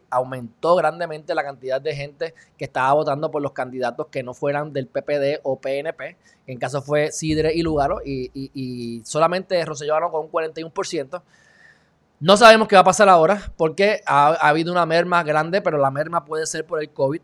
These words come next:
Algunos dicen que es por el covid, otros dicen que no. Yo creo que tiene que ver con el covid, pero también hay gente que se ha ido. Pero a nivel general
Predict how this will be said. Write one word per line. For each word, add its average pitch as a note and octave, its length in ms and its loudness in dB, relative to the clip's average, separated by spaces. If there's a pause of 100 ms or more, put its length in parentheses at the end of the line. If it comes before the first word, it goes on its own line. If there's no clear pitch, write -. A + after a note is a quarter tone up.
Algunos C3+ 280 -14
dicen D3 180 -18
que D#3 80 -12
es - 60 -12
por D3+ 120 -6
el D3 100 -10
covid, C3 340 -8
otros C3+ 200 -8
dicen C#3+ 220 -18
que D#3 140 -10
no. C3+ 100 -10
Yo C3 140 -14
creo C#3+ 160 -8
que C#3+ 80 -8
tiene C#3+ 180 -20
que D3 80 -4
ver C#3+ 100 -6
con D#3 120 -12
el D#3 80 -18
covid, D#3 240 -2
pero E3 100 -8
también C3 220 -4
hay C#3 80 -8
gente D3 200 -8
que D3 80 -8
se F3 80 -2
ha D#3+ 80 2
ido. D3 200 -2
Pero E3 240 2 (440)
a D3+ 140 6
nivel D#3 240 6
general G3+ 320 4